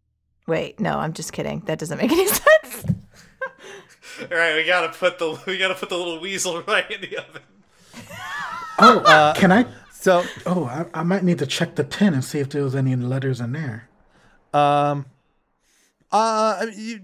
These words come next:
Speaker 4: you, we'll worry about those things later. The first thing we have, the other thing of note, um, okay, Sin, you go up to the, the chest. Um, roll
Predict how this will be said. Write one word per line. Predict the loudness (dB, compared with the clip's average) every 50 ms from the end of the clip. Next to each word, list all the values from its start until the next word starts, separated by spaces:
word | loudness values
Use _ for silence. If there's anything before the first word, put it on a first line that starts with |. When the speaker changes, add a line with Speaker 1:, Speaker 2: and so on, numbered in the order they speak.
| -16 -14
Speaker 4:
you, | -14 -14 -14 -16 -20 -20 -20 _ _ _ _ _ _ _ _ -16
we'll | -6 -2 -2 0 2
worry | 4 4 4 6
about | 4 2 4 4
those | 2 2 2 2
things | 0 0 -2 -2 -4 0
later. | 2 4 4 4 4 2 0 -2 -2 -6 -12 -20 -18 -8 -6
The | -6
first | -2 0 0 0 0 0
thing | 0 0
we | 0 2
have, | 0 0 2
the | 2 2
other | 2 0
thing | 0 0 0
of | 0 2
note, | 2 2 0 0 -4 _ _ _ _ _ _ 0
um, | 2 2 4 4 2 0 -2 -4 -8 -10 _ _ _ _ _ -2
okay, | 0 0 0 0 0 0
Sin, | 0 0 0 0 0 -2 -6 -10
you | -12 -4
go | 0 0 0
up | 0
to | 0 -2
the, | -2 -2 -4 -4 -2
the | -2 -2
chest. | 0 0 0 0 0 0 -4 -10 -16 -12 -4 0
Um, | 2 2 2 2 0 -4 -6 _ _ -20 -20 _ _ _ _ _ _ _ _ _ _ _ _
roll | -8 -2 0 2 4 4 4 2 0 -6 _